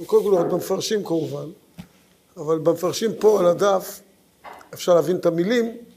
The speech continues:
אבל גם בקושי, אבל מה רוצים לומר, זה כאן קשה. אה, אז ממילא לחפש, אני, מה שאני עשיתי במפרשי התורה,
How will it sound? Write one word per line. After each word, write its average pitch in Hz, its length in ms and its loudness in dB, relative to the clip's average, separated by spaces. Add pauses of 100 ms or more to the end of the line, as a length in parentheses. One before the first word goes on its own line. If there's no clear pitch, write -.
(120)
אבל 156 480 -2 (220)
גם 175 200 2
בקושי, 190 500 -4 (760)
אבל 156 280 -2
מה 196 360 0
רוצים 196 400 -4
לומר, 160 380 -2 (720)
זה 151 240 -2 (760)
כאן 170 300 0
קשה. 202 440 -2 (880)
אה, 160 60 0 (840)
אז 160 80 -10
ממילא 240 380 4
לחפש, 233 640 -2 (320)
אני, 220 140 -10 (520)
מה 214 120 -6
שאני 196 760 -2
עשיתי 208 320 -2
במפרשי 185 520 -2
התורה, 190 460 -4